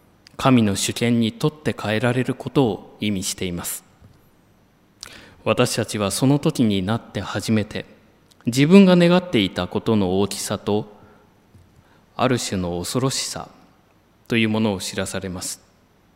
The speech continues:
私たちが願っていた神の国とは、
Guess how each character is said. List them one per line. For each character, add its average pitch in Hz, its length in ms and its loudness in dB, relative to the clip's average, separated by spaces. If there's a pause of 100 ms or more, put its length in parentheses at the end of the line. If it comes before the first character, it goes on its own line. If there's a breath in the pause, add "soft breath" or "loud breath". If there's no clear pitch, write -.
(720)
私 127 320 4
た 175 80 6
ち - 100 -2
が 113 100 4
願 107 220 4
っ 123 140 -2
て 104 100 -2
い 92 80 -4
た 95 160 -6
神 131 240 6
の 104 140 4
国 98 340 -2 (280)
と 117 120 2
は、 95 240 -2